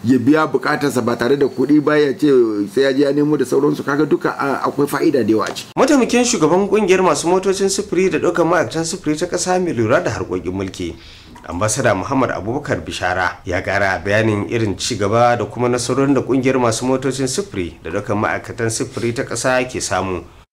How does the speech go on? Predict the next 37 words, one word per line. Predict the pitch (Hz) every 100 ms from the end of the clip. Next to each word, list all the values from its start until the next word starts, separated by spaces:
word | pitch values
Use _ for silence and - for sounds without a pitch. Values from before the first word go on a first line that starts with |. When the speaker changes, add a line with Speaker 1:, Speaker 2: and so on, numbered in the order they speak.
| -
Speaker 2:
wajen | 82 92 98
yin | 98
amfani | 82 92 90 101 113
da | 101 90
harkokin | - 104 - 120 120 123 120 120 120 120
ci | - 175
gaba | 95 85 82 -
na | 95
zamani | 101 98 90 90 85 - - - 98
domin | 98 110 107
bunƙasa | 151 113 98 104
harkokin | 107 117 123
sufuri | 113 175 - 92 82 -
a | 90
tarayyar | 101 110 127 90
Najeriya. | 85 82 92 92 87 - - _ -
Speaker 1:
Saddabarun | - 143 165 185 202 190
ba | 160 143 143
wani | 147 170
saddabar | 170 135 131 135 135
ba | 127
ne. | 120 95 -
Na | 165
ɗaya | 175 196 180
shine | 175 185
maganar | 143 143 143 117
gaskiya | 120 - 123 113 104
na | 123
shugabanci. | 113 123 127 123 120 - - - - - - - - - - - - -
Na | 135 151
biyu | 170
shine | 143 170 143
riƙon | 147 135
amana. | 123 135 135
Na | 139
uku | 147 135
jajircewa | 135 135 131 - 127